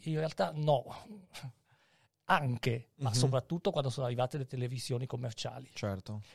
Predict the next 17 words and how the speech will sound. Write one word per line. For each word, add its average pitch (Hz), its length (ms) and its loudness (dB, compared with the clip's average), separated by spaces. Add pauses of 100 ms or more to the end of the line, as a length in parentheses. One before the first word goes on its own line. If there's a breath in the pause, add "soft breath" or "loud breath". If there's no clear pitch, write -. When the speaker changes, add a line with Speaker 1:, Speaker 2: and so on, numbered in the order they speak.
(120)
Speaker 1:
Prima 147 460 2
il - 260 -4
tempo 131 600 -2
era 131 200 0
scandito 143 640 0
dal 147 100 2
fatto 139 260 -2
che 135 120 -2
alle 135 160 -2
diciassette 147 580 -6
e - 100 -8
trenta 123 640 0
iniziavano 127 760 -6
i 120 60 -8
programmi 117 540 -4
della 123 280 0
RAI, 127 360 -4